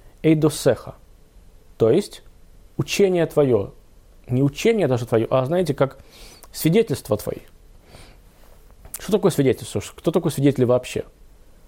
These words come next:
Свидетель — это тот человек, который приходит с каким-то знанием в суд и рассказывает, что он знает о каком-то либо событии, да, либо о человеке. И его свидетельство либо принимают, либо не принимают, но, по крайней мере,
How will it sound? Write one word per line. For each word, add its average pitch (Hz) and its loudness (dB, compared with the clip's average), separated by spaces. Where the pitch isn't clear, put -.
Свидетель — 240 0
это 160 -4
тот 208 2
человек, 233 2
который 170 2
приходит 165 -2
с - -20
каким-то 143 0
знанием 113 0
в - -12
суд - -2
и 139 2
рассказывает, 208 2
что 190 0
он 175 2
знает 160 2
о 127 0
каком-то 123 0
либо 117 2
событии, 185 0
да, 135 2
либо 165 2
о 139 4
человеке. 117 0
И 147 0
его 214 2
свидетельство 180 0
либо 147 2
принимают, 139 2
либо 120 2
не 117 0
принимают, 185 2
но, 160 0
по 151 -2
крайней 196 2
мере, 175 2